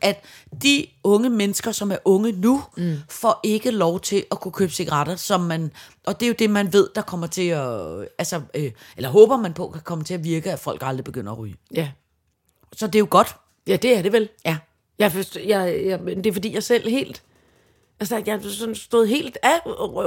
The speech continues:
Speaker 2: rygning.
Speaker 1: Ja, ja, ja, ja.
Speaker 2: Altså,
Speaker 1: Ja.
Speaker 2: jeg festrøg jo
Speaker 1: Ja.
Speaker 2: i gamle dage.
Speaker 1: Det holder for få fester.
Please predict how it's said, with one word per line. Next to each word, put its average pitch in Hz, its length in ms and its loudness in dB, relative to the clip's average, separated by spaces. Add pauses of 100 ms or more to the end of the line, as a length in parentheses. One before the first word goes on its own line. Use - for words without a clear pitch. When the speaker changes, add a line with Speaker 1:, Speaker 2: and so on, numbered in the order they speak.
Speaker 2:
rygning. 196 380 -2 (240)
Speaker 1:
Ja, 170 200 4
ja, 127 120 -4
ja, 80 200 -12 (100)
ja. - 100 -18 (140)
Speaker 2:
Altså, 185 240 0 (300)
Speaker 1:
Ja. - 40 6
Speaker 2:
jeg 196 100 6
festrøg 226 580 2
jo 240 120 -4 (260)
Speaker 1:
Ja. 165 180 0 (300)
Speaker 2:
i 226 80 2
gamle 185 240 0
dage. 208 240 0 (160)
Speaker 1:
Det 165 120 0
holder 147 260 2
for 160 100 -2
få 160 220 2
fester. 127 340 -6